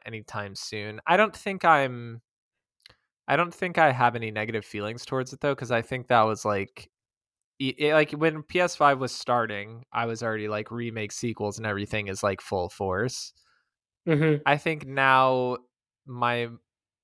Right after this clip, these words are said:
Speaker 1: what's happening now that's more on my mind is, like, live service and the extension,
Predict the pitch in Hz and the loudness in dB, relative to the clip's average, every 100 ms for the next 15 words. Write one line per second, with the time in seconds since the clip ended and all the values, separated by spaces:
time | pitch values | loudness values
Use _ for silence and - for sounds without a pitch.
0 | - 127 120 - 131 127 127 117 113 113 | -8 0 0 2 4 4 2 -4 -6 -2
1 | 110 110 104 - 120 117 117 113 110 107 | 0 0 -2 -6 -8 -4 -2 2 2 2
2 | 107 104 107 104 101 101 104 - 104 - | 0 -2 -4 -2 -4 -4 -6 -2 -2 -2
3 | 104 104 101 - 110 101 95 101 113 101 | -2 0 -2 -4 -2 0 0 -4 -4 -4
4 | 101 98 101 110 _ _ _ _ - 123 | -6 -8 -8 -10 _ _ _ _ -4 -4
5 | - - 127 113 113 - 104 101 104 120 | -4 -2 2 2 0 -2 -2 -2 -6 -10